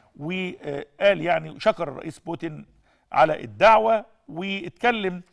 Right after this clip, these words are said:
آه، بشكل واضح جدًا على العلاقات المصرية، آه، الروسية، وقال إنه بيربطنا بروسيا علاقات تاريخية عب-، ممتدة عبر الزمن على مدار سنوات وعقود.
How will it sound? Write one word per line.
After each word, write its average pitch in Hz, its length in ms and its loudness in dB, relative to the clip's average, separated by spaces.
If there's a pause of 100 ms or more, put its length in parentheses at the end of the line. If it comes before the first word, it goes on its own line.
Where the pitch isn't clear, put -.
(480)
آه، - 120 -10
بشكل 165 680 -4
واضح 170 320 4
جدًا 151 400 -6
على 143 120 -6
العلاقات 175 500 -4
المصرية، 151 600 -10 (460)
آه، 127 140 -2 (120)
الروسية، 220 520 0
وقال 220 400 4
إنه 180 340 -6 (140)
بيربطنا 160 500 -4
بروسيا 165 320 -4
علاقات 147 360 -2
تاريخية 160 580 -6 (400)
عب-، 175 240 2
ممتدة 147 500 -6
عبر 143 260 0
الزمن 147 480 -4 (440)
على 139 180 4
مدار 147 280 -2
سنوات 151 440 -2
وعقود. 240 500 -4